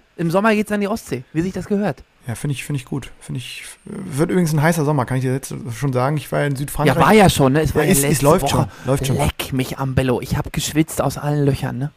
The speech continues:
Speaker 2: Ja, das ist, äh, und ich war,
Speaker 1: Oh.
Speaker 2: gestern war ich in der, äh, oder an der Sporthochschule in Köln mal wieder auf die alten Zeiten für eine kleine Trainingseinheit und mein lieber Scholli, aus dem letzten Loch gepfiffen. Ich sag,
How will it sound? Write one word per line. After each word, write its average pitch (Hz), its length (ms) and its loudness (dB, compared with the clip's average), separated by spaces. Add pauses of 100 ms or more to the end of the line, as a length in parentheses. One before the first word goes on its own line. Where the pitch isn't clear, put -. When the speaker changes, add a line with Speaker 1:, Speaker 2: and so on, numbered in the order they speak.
(180)
Speaker 2:
Ja, 120 140 -4
das 123 140 -4
ist, 127 240 -10
äh, 143 100 -6 (220)
und 151 240 -2
ich - 200 -6
war, - 160 4
Speaker 1:
Oh. 139 140 -2
Speaker 2:
gestern 185 400 0
war 156 120 0
ich - 140 -8
in 156 120 -4
der, - 680 -6
äh, - 40 -16
oder 143 200 -4
an 156 80 -4
der 139 100 -2
Sporthochschule 170 500 -2
in 147 100 0
Köln 180 240 2
mal 175 120 0
wieder 156 120 -2
auf 143 60 -6
die - 100 -6
alten 147 220 -4
Zeiten - 320 -4 (380)
für - 120 -6
eine 143 120 -2
kleine 151 260 0
Trainingseinheit 156 720 -4
und 131 400 -8 (240)
mein 113 180 -4
lieber 147 260 -4
Scholli, 135 360 -4 (1600)
aus 127 180 -6
dem 147 100 2
letzten 160 340 0
Loch 156 180 2
gepfiffen. 123 520 -2 (720)
Ich 135 120 -4
sag, 143 140 0